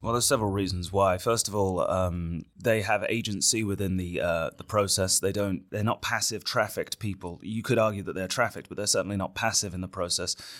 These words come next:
A lot of North Koreans who go abroad, in fact, the majority, so far as we can tell, in fact, a large majority, do so voluntarily, and they do so to, uh, to escape poverty at home and to go off and make money abroad. Uh, they have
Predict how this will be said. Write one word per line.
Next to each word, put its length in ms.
A 40
lot 120
of 80
North 160
Koreans 240
who 60
go 220
abroad, 340
in 100
fact, 280
the 120
majority, 540
so 160
far 120
as 140
we 80
can 80
tell, 220
in 60
fact, 220
a 80
large 360
majority, 560
do 80
so 160
voluntarily, 720
and 100
they 80
do 140
so 220
to, 340
uh, 200
to 120
escape 380
poverty 420
at 80
home 340
and 200
to 100
go 240
off 220
and 160
make 300
money 280
abroad. 600
Uh, 120
they 200
have 280